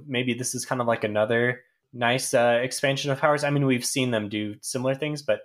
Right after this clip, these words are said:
um, not maybe on this scale. And he passes out, and he wakes up to the King of Delev, who has showed up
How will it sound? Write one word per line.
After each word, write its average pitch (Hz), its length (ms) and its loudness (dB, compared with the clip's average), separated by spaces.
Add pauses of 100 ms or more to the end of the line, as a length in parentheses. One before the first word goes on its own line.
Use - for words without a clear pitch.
(320)
um, 107 220 -2
not 123 240 2 (100)
maybe 120 220 -4
on 107 160 0
this 101 160 -4
scale. 120 640 0 (260)
And 113 280 0
he 117 220 -6
passes 107 440 -6
out, 175 340 2 (400)
and 113 240 -4
he 104 200 -8
wakes 104 300 -4
up 175 280 0 (200)
to 113 200 -6
the 101 220 -6
King 135 380 -6
of 110 320 2
Delev, 170 420 2 (120)
who 120 180 -4
has 117 140 -4
showed 120 280 -2
up 117 240 0